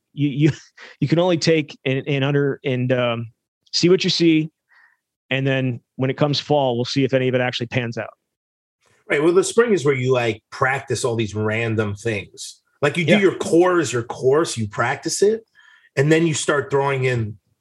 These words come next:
Speaker 2: some of these eclectic plays, and you start doing things you might,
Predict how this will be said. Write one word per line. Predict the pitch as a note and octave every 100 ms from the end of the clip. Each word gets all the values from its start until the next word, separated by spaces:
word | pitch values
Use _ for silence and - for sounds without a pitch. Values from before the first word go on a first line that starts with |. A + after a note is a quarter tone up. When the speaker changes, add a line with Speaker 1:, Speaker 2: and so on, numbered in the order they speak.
| _ - _ _ _ _ _ _
Speaker 2:
some | - - D3 C3
of | - B2+
these | A#2+ A2+
eclectic | A2+ - B2 A#2+ - A#2 G#2+ - - -
plays, | - A#2+ A#2 A2+ A2+ A2
and | G#2+
you | A2
start | A2+ C#3+ B2 -
doing | D3 C3+
things | C#3 C3+ A#2+
you | C3
might, | C3 C#3+ -